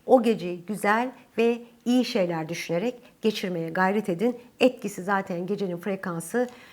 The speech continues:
e, cuma akşamdan cumartesi sabah üç buçuğa kadar da sürecek. Hepimize, e, ve ülkemize, tüm dünyaya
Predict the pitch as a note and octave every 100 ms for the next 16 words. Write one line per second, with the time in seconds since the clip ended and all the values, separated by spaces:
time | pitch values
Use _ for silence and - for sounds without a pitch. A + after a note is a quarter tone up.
0 | - F#3 F#3+ F#3 F3+ E3+ A3+ A3 F#3+ F3+
1 | - A#3 G#3 F#3+ F3 G3 G#3 G3 G3+ D#3+
2 | - A3 F#3+ A3 - - - A3+ - -
3 | E3+ E3 E3 E3 F3+ A#3+ A#3+ - - -
4 | G3+ E3+ C3 - - _ - - - -
5 | - - - - _ _ _ _ _ _
6 | _ - D#4+ D#4+ C4 G#3 A3+ B3+ - -
7 | _ _ - G3 G3 F#3 G#3+ G#3 G3 G#3+
8 | F#3+ D#3 E3+ E3 F3 - _ _ - A3
9 | G#3 F#3+ F3 E3 D#3+ D#3 D#3